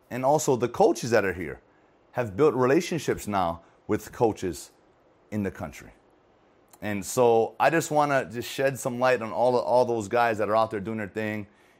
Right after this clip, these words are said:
And, you know, all, all you local high school athletes,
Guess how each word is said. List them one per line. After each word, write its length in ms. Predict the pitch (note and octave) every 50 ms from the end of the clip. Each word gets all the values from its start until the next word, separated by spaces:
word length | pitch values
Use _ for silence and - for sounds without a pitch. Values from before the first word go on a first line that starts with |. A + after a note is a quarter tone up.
| _ -
And, 480 | - G2 G2+ G2+ G2+ G2+ G2+ G2 - - -
you 100 | - A#2+
know, 80 | G#2 G2
all, 340 | F#2 - G#2+ B2+ C3+ B2 A#2+
all 80 | C#3
you 180 | C#3+ C#3+ C#3 B2
local 360 | B2 B2+ C3 B2+ - A#2+ A#2
high 160 | A2 B2 B2
school 340 | A#2 - - A#2+ A2+ G#2 - _ _ _ _ _ _ -
athletes, 680 | - A2+ A#2 G#2 A2 A2 G#2+ - - - - - -